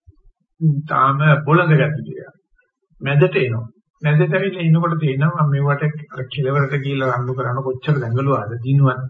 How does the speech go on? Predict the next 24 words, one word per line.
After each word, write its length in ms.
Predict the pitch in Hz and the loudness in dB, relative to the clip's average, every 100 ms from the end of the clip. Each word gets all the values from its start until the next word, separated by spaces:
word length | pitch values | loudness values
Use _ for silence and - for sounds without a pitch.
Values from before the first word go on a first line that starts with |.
| - | -14
පෙරදුනත්. 540 | - 131 131 127 120 - - - _ | -6 -2 -2 -2 -4 -4 -10 -20 _
දැන් 180 | - 151 | 0 2
මොකකින් 460 | 135 - 165 196 185 | 4 2 -2 0 -2
හරි 160 | 170 175 | 0 2
මැදට 320 | 147 143 156 | 2 2 0
ඇවිල්ලා 320 | 151 143 143 | 0 0 -2
තියෙන. 180 | 170 160 | -2 0
ඒකට 240 | 147 143 | 0 0
තේරෙනවා 460 | 143 120 147 151 - | -2 -2 -2 -4 -6
අවිද්‍යාවක 680 | 135 143 - 160 123 131 - | 0 0 2 -2 0 -2 -4
ප්‍රමාණය. 400 | - - - - _ _ _ _ _ _ - - | -6 -8 -8 -12 _ _ _ _ _ _ -20 -16
ඒ 160 | - 170 | -4 -2
තමන්ගේ, 760 | 156 135 160 185 190 185 165 131 151 - _ _ _ | 0 2 2 2 -2 -2 0 0 -2 -12 _ _ _
අ, 60 | - 120 - | -8 -6 -4
අවිද්‍යාව 480 | 131 143 165 175 170 | 0 4 4 2 0
ප්‍රමාණය 340 | 165 160 151 139 | 0 2 4 2
දකිනකොට 640 | 123 110 147 156 190 - 208 196 - - _ _ _ | 0 -2 0 2 0 -4 -4 -4 -4 -8 _ _ _
හොඳ 140 | 156 143 | 0 0
පෞරුෂත්වයක් 760 | 147 127 135 127 135 135 139 | 0 0 0 0 -2 0 -4
නැති 280 | - 135 120 | -2 -4 -4
කෙනෙකුට 420 | 147 135 143 175 180 | -4 -2 -2 -4 -6
දරන්න 400 | 151 120 131 127 | -4 -2 -2 -2
බෑ 220 | 123 98 | -2 -4
ඒක. 180 | 85 - | -8 -16